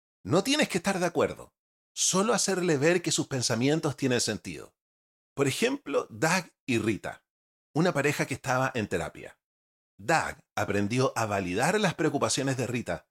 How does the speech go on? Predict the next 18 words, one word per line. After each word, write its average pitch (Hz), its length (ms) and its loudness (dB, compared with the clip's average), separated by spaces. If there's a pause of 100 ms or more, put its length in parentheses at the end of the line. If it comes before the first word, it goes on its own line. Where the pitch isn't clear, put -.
(600)
mostrándole 202 640 2
que - 160 -2
no 139 120 2
estaba 208 360 0
loca 170 340 0
por 175 180 0
pensar 156 420 2
lo 156 100 2
que 143 100 -4
pensaba, 101 600 0 (460)
aunque 131 280 0
no 120 120 0
siempre 294 500 -2
estuviera 151 500 2
de 147 60 4
acuerdo 127 360 0
con 101 160 0
ella. 80 320 -6